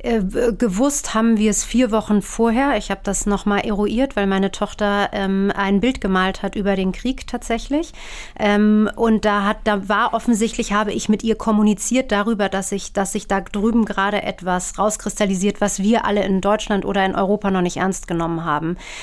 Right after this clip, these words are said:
Und da war aber von drüben schon sehr klar die Nachricht: „Achtung, ich werde jetzt hier bleiben. Achtung, ich werde zum Militär gehen, wenn's nicht anders geht.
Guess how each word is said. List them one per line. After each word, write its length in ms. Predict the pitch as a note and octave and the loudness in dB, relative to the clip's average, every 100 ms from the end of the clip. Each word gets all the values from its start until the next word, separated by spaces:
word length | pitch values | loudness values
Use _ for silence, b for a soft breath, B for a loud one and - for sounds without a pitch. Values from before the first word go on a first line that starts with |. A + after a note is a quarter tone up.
| B B | B B
Und 540 | - G#3+ G#3 G#3 F#3 G#3 | -2 2 4 4 2 0
da 160 | G3+ | 0
war 140 | G#3 G3+ | 0 0
aber 200 | G#3 F#3+ | 0 -2
von 320 | - G3 F#3+ | 2 2 2
drüben 340 | G3+ A#3+ A#3+ | 2 4 4
schon 260 | A3 G3+ F#3+ | 2 2 2
sehr 240 | F3+ G#3 | 4 2
klar 280 | G#3+ G#3+ G#3 | 0 -2 0
die 100 | G3+ | 2
Nachricht: 500 | G3 G3+ G3+ G3 - | 2 0 0 -6 -4
„Achtung, 420 | G3+ - - B3 | -4 -4 0 0
ich 180 | G#3 - | 0 0
werde 180 | G3 F#3+ | 0 2
jetzt 280 | G3 - - | 0 -4 -4
hier 160 | A3 | 0
bleiben. 320 | G#3 G#3+ G#3+ G#3+ | 0 2 2 0
Achtung, 460 | G3 F#3+ - A3 A3 | -2 -4 -2 0 0
ich 180 | G3 | -2
werde 300 | G3 G3 G3 | 0 0 0
zum 180 | G3 G#3 | 0 0
Militär 400 | G3 G3 - G3+ | 2 0 0 0
gehen, 240 | G3 G#3 G3 | 2 2 2
wenn's 240 | G3 - | 0 0
nicht 180 | G3 F#3 | -4 -2
anders 340 | F#3+ F#3+ F#3 | -2 -2 -2
geht. 260 | G#3 A3+ | -2 0